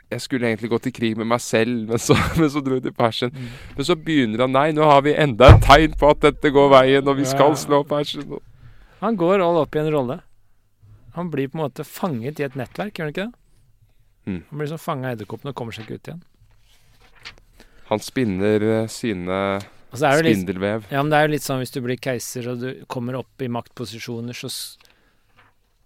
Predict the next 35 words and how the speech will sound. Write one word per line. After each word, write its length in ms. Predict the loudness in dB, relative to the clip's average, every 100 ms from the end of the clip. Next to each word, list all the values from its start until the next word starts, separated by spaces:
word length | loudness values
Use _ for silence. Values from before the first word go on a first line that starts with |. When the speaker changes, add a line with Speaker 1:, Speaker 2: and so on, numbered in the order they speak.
| -8
Speaker 2:
jo 60 | -6
mer 480 | -4 -2 -2 -2
svakhet 640 | -6 -6 -4 -4 -6 -10 -10 -8
du 60 |
viser 480 | -6 -6 -8 -10 -6
da, 140 | -4 -2
jo 160 | -4
dårligere 460 | -6 -6 -6 -8 -6
leder 240 | -6 -8 -12
blir 240 | -12 -12
du, 60 | -12
ikke 140 | -14
sant? 240 | -16 -20 -20 _ _ _ _ -16
Slik 240 | -12 -10
at 160 | -10 -8
du 140 | -8
må 160 | -8 -8
jo 20 | -10
på 140 | -10
en 60 | -12
måte 100 | -10
bare 320 | -12 -12 -14 -20 _ _ _ _ -18
gå 160 | -10 -10 -10
all 160 | -12 -14
in. 60 | -18 _ _ _ _ _ _
Det 80 | -12
er 80 | -6
det 80 | -6
jeg 100 | -6
liker 320 | -10 -14 -12
med 140 | -10
Julian, 240 | -8 -10 -12 _
at 160 | -18 -12
han 160 | -12 -10
liksom, 220 | -14